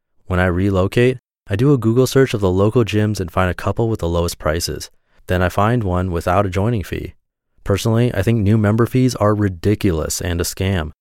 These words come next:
If you are limited to gyms with new member fees, you can talk them out of charging you. This is similar to fees for index and mutual funds. You should never pay high fees for your investments, most notably load mutual funds.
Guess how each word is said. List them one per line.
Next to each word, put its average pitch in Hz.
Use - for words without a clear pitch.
If 95
you 113
are 113
limited 107
to 95
gyms 98
with 92
new 95
member 98
fees, 85
you 92
can 131
talk 127
them 104
out 117
of 87
charging 98
you. 76
This 98
is 98
similar 110
to 95
fees 107
for 98
index 101
and 110
mutual 101
funds. 78
You 98
should 98
never 107
pay 107
high 95
fees 95
for -
your 90
investments, 82
most 82
notably 82
load 85
mutual 90
funds. 78